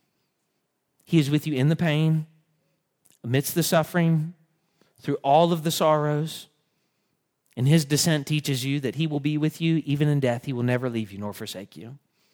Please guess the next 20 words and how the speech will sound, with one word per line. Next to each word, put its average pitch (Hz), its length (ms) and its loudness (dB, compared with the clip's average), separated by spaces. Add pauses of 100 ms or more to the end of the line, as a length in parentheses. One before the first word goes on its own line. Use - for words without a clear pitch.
(440)
But 156 100 0
in 156 80 2
case 214 280 2
that 170 160 4
is 170 140 6
not 185 200 4
clear 160 260 2
enough 120 220 0
for 98 200 -6
us, 92 220 -10
Peter 127 300 -4
writes, 110 240 -4
verse 107 200 -12
twenty, 95 360 -18 (1120)
"Because 139 240 0
they 139 80 0
formerly 160 420 2
did 156 160 2
not 165 180 2
obey 147 480 0